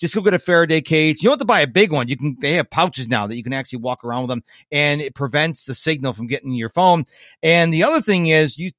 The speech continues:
I wanna revisit this 'cause you said this earlier. Think before you post. Now,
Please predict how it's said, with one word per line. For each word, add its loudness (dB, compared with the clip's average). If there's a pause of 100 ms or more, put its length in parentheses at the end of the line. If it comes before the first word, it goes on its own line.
(120)
I -4
wanna -2
revisit -2
this -4
'cause -8
you -6
said 0
this -10
earlier. 2 (300)
Think -6
before -2
you -2
post. 0
Now, 2